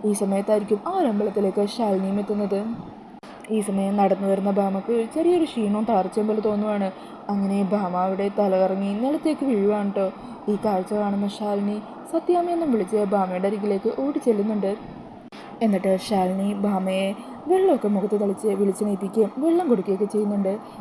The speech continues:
ഈ സമയം കുട്ടികളും ശാലിനിയുടെ അരികിലേക്ക് ഓടി വരുന്നുണ്ട്.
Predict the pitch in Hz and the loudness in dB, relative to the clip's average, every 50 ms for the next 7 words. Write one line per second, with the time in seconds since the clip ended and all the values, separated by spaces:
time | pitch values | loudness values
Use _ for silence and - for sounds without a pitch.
0 | - - 214 214 202 - 180 185 185 190 196 - 214 196 - 196 208 196 190 196 | -8 -4 -2 -2 0 -2 -2 -2 -2 -2 0 0 -2 -2 -2 -2 -2 0 0 -2
1 | 196 - - 208 196 185 185 185 180 196 196 208 202 202 202 185 - 226 - - | -2 -2 0 0 2 2 0 0 0 0 0 0 0 0 0 0 -2 -4 -2 -2
2 | 285 302 311 320 277 226 196 190 208 208 196 190 | 0 0 2 2 2 2 0 0 -2 0 0 0